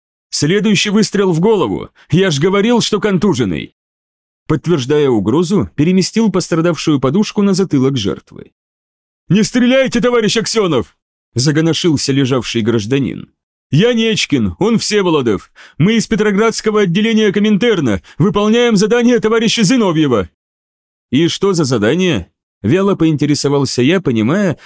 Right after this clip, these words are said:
что не услышу ничего интересного. «Присматривать за вами, потом доложить товарищу Зиновьеву о том, с кем встречались, о чём разговоры вели», пояснил второй.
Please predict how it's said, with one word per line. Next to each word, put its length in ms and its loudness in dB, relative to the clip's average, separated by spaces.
что 240 0
не 120 4
услышу 520 0
ничего 460 2
интересного. 760 -4
«Присматривать 680 0
за 140 0
вами, 400 0
потом 320 0
доложить 380 0
товарищу 440 0
Зиновьеву 520 2
о 100 0
том, 260 0
с 100 -8
кем 180 0
встречались, 640 0
о 60 0
чём 180 -2
разговоры 500 0
вели», 360 0
пояснил 480 0
второй. 520 -4